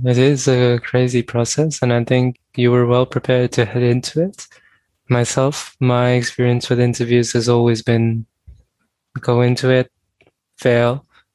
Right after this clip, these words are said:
and then be advised by other people, "Oh, sh-, you should have read this before you went in." So one last question that I would love to wrap up with is, if you could recommend any resources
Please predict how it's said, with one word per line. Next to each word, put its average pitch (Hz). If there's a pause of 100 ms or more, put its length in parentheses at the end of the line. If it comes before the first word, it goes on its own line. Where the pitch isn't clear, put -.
(100)
and 117
then 117
be 120
advised 117
by 120
other 113
people, 117
"Oh, 117
sh-, -
you 127
should 135
have 127
read 117
this 117
before 120
you 117
went 117
in." 117 (320)
So 113 (280)
one 127
last 123
question 123
that 117
I 123
would 120
love 123
to 127
wrap 120
up 143
with 120 (440)
is, 117 (540)
if 131
you 135
could 127
recommend 123
any 120
resources 120